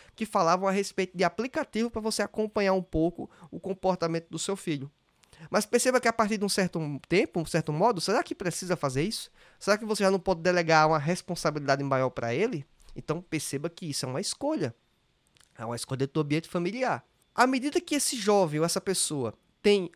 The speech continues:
um maior senso e contato com Deus,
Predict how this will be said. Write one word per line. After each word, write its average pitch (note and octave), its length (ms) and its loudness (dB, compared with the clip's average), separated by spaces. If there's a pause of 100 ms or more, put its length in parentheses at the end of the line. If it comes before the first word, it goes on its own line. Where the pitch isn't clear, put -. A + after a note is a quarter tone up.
(100)
um G#3 160 0
maior G#3+ 400 6
senso - 580 2
e F3+ 60 -6
contato - 720 0
com E3+ 240 -4
Deus, D3 800 0